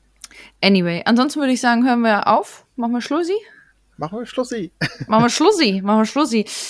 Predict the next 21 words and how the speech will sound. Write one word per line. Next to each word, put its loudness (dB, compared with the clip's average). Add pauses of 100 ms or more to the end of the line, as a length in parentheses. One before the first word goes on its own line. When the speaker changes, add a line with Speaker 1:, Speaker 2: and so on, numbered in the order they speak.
(120)
Speaker 1:
Ähm, 4
wie 0
immer 4
vielen, 0
vielen 0
Dank 2
fürs -8
Zuhören, 2
ihr 0
Lieben. 2 (260)
Danke, -2
dass -4
ihr -2
eingeschaltet -4
habt. 0
Danke 0
dir, -4
lieber -6
Daniel, -2
für -8
deine -6